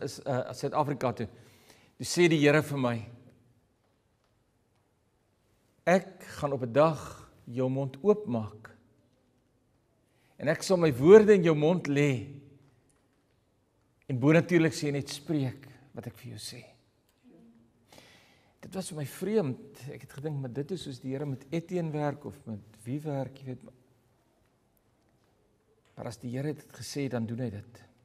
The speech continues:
So ek wil vir jou vra, as die Here vanoggend vir jou hierdie dinge sê, hoe word jy vol van sy woord? Hoe eet jy gereeld sy woord? Nie net Bybel lees nie. Dis nie waarvan ek praat nie.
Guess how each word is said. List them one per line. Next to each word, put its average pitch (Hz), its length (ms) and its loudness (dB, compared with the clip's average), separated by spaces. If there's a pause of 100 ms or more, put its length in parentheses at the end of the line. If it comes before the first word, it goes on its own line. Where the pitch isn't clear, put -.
(220)
So - 240 -10
ek 185 140 -2
wil 220 100 2
vir 160 140 2
jou 165 180 8
vra, 139 240 -6 (720)
as 131 80 -12
die 160 100 -2
Here 185 140 2
vanoggend 190 400 0
vir 170 140 -4
jou 160 100 2
hierdie 156 280 -2
dinge 160 240 -2
sê, 147 280 -4 (1300)
hoe 247 160 4 (100)
word 190 480 10
jy 170 140 8 (160)
vol 160 320 2
van 147 180 -8
sy 139 220 -8
woord? 131 500 -16 (880)
Hoe 269 160 6 (160)
eet 247 320 8
jy 208 240 12
gereeld 160 840 4 (420)
sy - 300 2 (100)
woord? 147 380 4 (340)
Nie 277 160 6
net 262 320 6 (140)
Bybel 147 320 8
lees 117 240 0
nie. - 140 -20 (340)
Dis 127 80 -12
nie 160 80 -6
waarvan 156 180 -8
ek 156 80 -20
praat 151 380 -4
nie. 101 60 -20